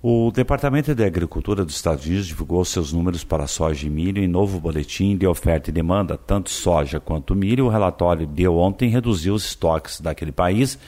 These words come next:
bem como aumentou as exportações. A soja americana se manteve em cento e doze vírgula cinquenta e quatro milhões de toneladas, mas as exportações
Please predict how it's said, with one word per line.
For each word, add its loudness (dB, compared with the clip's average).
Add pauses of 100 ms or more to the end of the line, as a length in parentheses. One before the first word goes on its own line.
(380)
bem 0
como 0
aumentou 2
as 0
exportações. -2 (560)
A 0
soja 2
americana 2
se -2
manteve 2
em 2
cento -2
e -2
doze 2
vírgula 0
cinquenta -2
e 0
quatro 0
milhões 2
de -6
toneladas, 0
mas -6
as -8
exportações -2